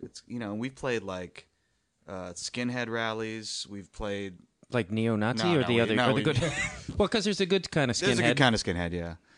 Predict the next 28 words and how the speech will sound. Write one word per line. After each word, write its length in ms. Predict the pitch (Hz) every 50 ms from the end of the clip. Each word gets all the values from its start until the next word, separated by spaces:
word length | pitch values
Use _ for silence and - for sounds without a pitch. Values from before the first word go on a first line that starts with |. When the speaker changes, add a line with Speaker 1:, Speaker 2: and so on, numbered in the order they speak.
| - - _ _ -
Speaker 1:
No, 220 | 160 170 165 160
no, 140 | 151 143 139
but 120 | 120 160 170
it, 60 | 165
it 160 | 170 170 175
was 180 | 180 180 160 -
just 140 | - 180 -
strange. 520 | - - 107 98 95 95 95 - - - - _ _ _ _ _ _ - -
I 60 | 143
mean, 120 | 160 165
I 40 | 170
know 200 | 175 180 175 170 - _ _ _ _ _
people 240 | - 151 143 - 139
have 160 | 131 127 123
what 120 | 120 117 117
they 100 | 120 113
like, 300 | 98 95 98 101 98 -
and 140 | 101 95 101
they, 100 | 98 92 - _ _ _ _ _ _ _ _ _ _ -
and 140 | 117 110 113
it, 180 | 113 - _ - 98 82
you 100 | 87 117
know, 60 | 113 98
I'm, 180 | 98 107 107 -
I 60 | 101
respect 360 | 113 117 113 - - 101 90
people 180 | - - 110 95
who 140 | 85 90